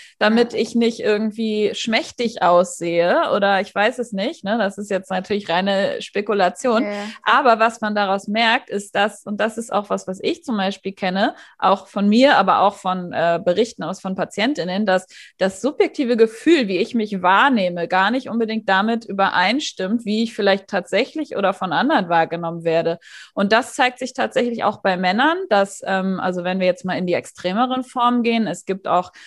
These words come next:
Speaker 1: bei Männern psychische Erkrankungen, da spricht man von einer muskeldysmorphen Störung, ähm, die zählt zu der Körperdysmorphen Störung, ist ein Untertyp der Körperdysmorphen Störung. Und zwar ist es bei, bei dieser Erkrankung so, dass Männer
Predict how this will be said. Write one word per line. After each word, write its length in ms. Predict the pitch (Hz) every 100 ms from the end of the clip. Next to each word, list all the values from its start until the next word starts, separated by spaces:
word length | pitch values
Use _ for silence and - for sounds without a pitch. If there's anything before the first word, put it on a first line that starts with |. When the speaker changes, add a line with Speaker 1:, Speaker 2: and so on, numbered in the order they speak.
| -
Speaker 1:
bei 140 | 196 185
Männern 600 | 190 214 233 233 233 - _ -
psychische 420 | - 226 226 226
Erkrankungen, 760 | 160 175 - 180 196 226 240 220
da 100 | 185
spricht 280 | - 196
man 140 | 190 185
von 120 | 180
einer 120 | 170
muskeldysmorphen 800 | 180 226 - 226 226 220 214 202
Störung, 640 | - - 175 202 254 320 392 - - -
ähm, 280 | 196 196 202
die 120 | 202
zählt 360 | 202 226 226 226
zu 80 | 196
der 140 | 190
Körperdysmorphen 920 | 190 202 202 196 190 202 247 247 247
Störung, 360 | - 233 240 220
ist 160 | 190
ein 60 | 170
Untertyp 600 | 202 233 233 240 254 233
der 100 | 175
Körperdysmorphen 840 | - 220 226 233 240 - 226 240 233
Störung. 500 | - 226 220 226 214
Und 200 | 185 190
zwar 280 | - 185
ist 100 | 214
es 140 | 208 -
bei, 340 | 165 175 156 -
bei 100 | 170
dieser 280 | 190 220
Erkrankung 640 | 220 190 - 214 233 247 220
so, 260 | 214 220 226 - - -
dass 240 | 196 196
Männer 640 | 208 208 220 240 247 269